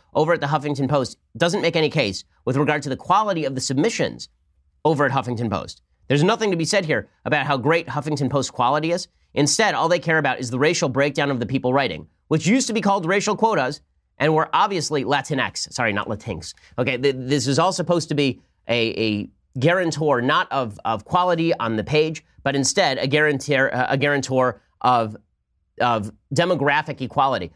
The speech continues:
But what's really funny about this is that if you were actually gonna be demographically equal on the Huffington Post page, it would be about seventy percent whites, it would be fifty percent males, it would be ninety percent straight, it would be almost zero percent transgender, 'cause that's point th-, point three percent of the U S population is transgender.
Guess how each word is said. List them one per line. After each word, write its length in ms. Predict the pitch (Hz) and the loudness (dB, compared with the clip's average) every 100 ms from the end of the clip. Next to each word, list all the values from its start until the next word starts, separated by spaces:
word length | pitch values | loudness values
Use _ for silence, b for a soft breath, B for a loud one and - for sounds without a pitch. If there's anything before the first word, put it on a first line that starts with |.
| - | 0
But 60 | |
what's 160 | 165 160 | 0 2
really 160 | 208 190 | 2 2
funny 180 | 320 | 0
about 220 | 220 127 165 | 2 0 -2
this 100 | 151 | -4
is 60 | |
that 100 | 156 | 0
if 80 | 151 | 2
you 60 | 156 | 4
were 60 | 185 | 2
actually 220 | 214 185 | 2 -2
gonna 120 | 175 | 0
be 100 | 160 | 0
demographically 680 | 160 160 151 147 - 135 131 | 2 2 2 0 -4 -6 -2
equal 360 | 220 220 131 131 | -2 2 0 2
on 120 | 143 | 0
the 60 | |
Huffington 380 | 147 147 139 131 | 0 0 -2 0
Post 180 | 127 120 | 0 0
page, 300 | 110 107 - b - | 0 -2 -4 b -2
it 60 | |
would 60 | 151 | 0
be 60 | |
about 160 | 147 131 | 0 0
seventy 300 | 190 190 202 | 0 0 -2
percent 320 | 175 165 123 | -2 -2 -2
whites, 320 | 113 120 160 _ - | 0 -2 -4 _ -2
it 60 | |
would 80 | 131 | 0
be 80 | 135 | 2
fifty 300 | 180 170 202 | 0 -2 -2
percent 340 | 175 170 123 | 0 0 0
males, 320 | 113 95 127 - b | 0 0 -2 -6 b
it 40 | 131 | 0
would 100 | 139 | 2
be 260 | 139 131 - | 2 0 -2
ninety 420 | 131 143 214 214 | 0 2 0 -2
percent 380 | - 175 170 - | -2 -2 -2 -2
straight, 360 | - 117 147 - _ - | -2 -2 -2 -10 _ 0
it 100 | 147 | 0
would 120 | 131 | 2
be 380 | 143 135 - - _ _ _ - | 2 0 -2 -8 _ _ _ -2
almost 320 | 165 156 123 | 0 2 0
zero 300 | 127 196 185 | 2 4 2
percent 400 | - 135 147 127 - _ _ _ - | 0 -4 -4 -4 -8 _ _ _ -4
transgender, 480 | 165 147 131 165 104 | 0 0 0 0 -2
'cause 100 | 110 | -4
that's 140 | 131 | -6
point 320 | - 151 104 | -2 -2 -2
th-, 220 | 127 104 - | -6 -8 -8
point 420 | - 135 117 104 113 _ | -2 -2 -2 -6 -8 _
three 220 | - 131 147 | -2 0 0
percent 420 | 147 135 143 147 | -2 0 0 0
of 100 | 110 | -2
the 80 | 117 | 0
U 60 | |
S 80 | 127 | 0
population 560 | 143 123 107 113 131 143 | 0 -2 0 -2 0 -2
is 120 | 127 | -2
transgender. 580 | 139 135 127 143 151 | 0 0 0 0 0